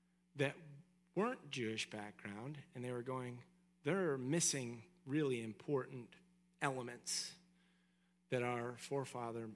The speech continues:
Moses taught, brought to us through the law, through God." And so they needed to correct this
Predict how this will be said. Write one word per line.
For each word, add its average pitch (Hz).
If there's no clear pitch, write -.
Moses 120
taught, 104
brought 123
to 156
us -
through 131
the 139
law, 180
through 277
God." 196
And 147
so 143
they 147
needed 160
to 135
correct 147
this -